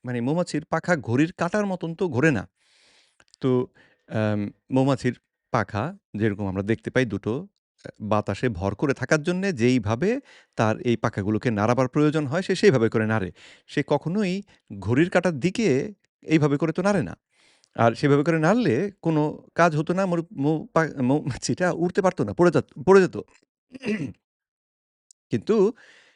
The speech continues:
সেখান থেকে উনি সংকোচন প্রসারণ কি একটা যেন বুঝলেন। তো আল্লাহই জানে এই, আহ, গভীর জ্ঞান কিভাবে যে, আহ, আত্ম অনুভব উনি করলেন। তো এখন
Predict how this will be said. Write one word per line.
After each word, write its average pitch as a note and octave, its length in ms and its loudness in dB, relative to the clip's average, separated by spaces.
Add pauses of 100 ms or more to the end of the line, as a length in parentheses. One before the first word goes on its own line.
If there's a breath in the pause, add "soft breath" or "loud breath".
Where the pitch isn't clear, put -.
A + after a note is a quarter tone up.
(140 soft breath)
সেখান F3 360 0
থেকে A3 240 2
উনি E3 280 2
সংকোচন F3+ 520 -2
প্রসারণ E3 420 0
কি D#3+ 260 0
একটা C3+ 220 0
যেন B2 240 0
বুঝলেন। G#2 560 -4 (560 soft breath)
তো A2+ 220 -2 (200)
আল্লাহই C3 340 4
জানে C#3 300 -2
এই, B2+ 440 2
আহ, A2 160 -6
গভীর A2+ 400 0
জ্ঞান C3+ 320 0 (520)
কিভাবে D3 600 0
যে, D3 360 -4
আহ, - 380 -6
আত্ম - 280 -6
অনুভব B2+ 640 0
উনি A#2 200 -6
করলেন। C3 300 0 (680 soft breath)
তো C3+ 180 -2 (540)
এখন F3 420 -2